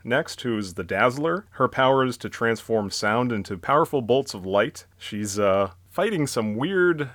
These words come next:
tentacled piranha orchids, I guess. Dazzler's kind of an interesting character. She was kind of in the lineup at this point. She was developed in nineteen eighty, and this power that she has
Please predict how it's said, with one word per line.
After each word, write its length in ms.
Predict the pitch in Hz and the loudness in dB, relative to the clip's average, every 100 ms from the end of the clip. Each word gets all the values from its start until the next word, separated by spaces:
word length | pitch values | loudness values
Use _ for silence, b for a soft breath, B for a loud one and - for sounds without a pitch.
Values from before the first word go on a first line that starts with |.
| - _ | -18 _
tentacled 800 | - 165 170 156 151 147 123 - | -6 -4 -2 2 2 2 -4 -12
piranha 480 | - 127 127 147 120 | 0 4 4 4 2
orchids, 500 | 117 110 - 95 95 | 4 2 2 -4 -2
I 120 | 95 | 0
guess. 380 | 92 107 - - _ _ _ | 0 0 -2 -12 _ _ _
Dazzler's 480 | 139 240 220 160 131 | 0 2 2 2 0
kind 160 | - 127 | 2 2
of 80 | 101 | 2
an 100 | 101 | -2
interesting 520 | 98 107 92 - 87 | -4 -4 -4 -4 -6
character. 420 | 90 82 78 90 | -4 -4 -4 -8
She 200 | - 117 | -6 -6
was 320 | 117 113 107 | -2 -2 -4
kind 240 | 104 117 110 | -6 -2 -2
of 220 | 95 - _ | -4 -14 _
in 60 | 117 | -6
the 80 | 107 | -2
lineup 380 | 104 104 98 - | 0 0 0 -4
at 80 | - | -6
this 160 | 110 | -8
point. 360 | - 98 95 - | -6 -4 -4 -6
She 260 | - - 190 | -12 -10 -4
was 180 | 202 175 | -4 -4
developed 440 | 143 147 147 139 | 0 2 2 -2
in 120 | 123 | -2
nineteen 540 | 107 123 147 151 135 - | 0 -2 -4 -6 -6 -6
eighty, 440 | 107 113 104 92 85 b b _ 95 | -6 -6 -6 -10 -14 b b _ -8
and 440 | 98 95 98 92 - _ _ _ | -4 -4 -6 -10 -20 _ _ _
this 220 | 127 190 - | -4 -4 -4
power 340 | - 190 196 | 0 2 4
that 140 | 160 131 | 2 0
she 120 | 123 | -4
has 440 | 120 113 110 107 | 0 2 0 -6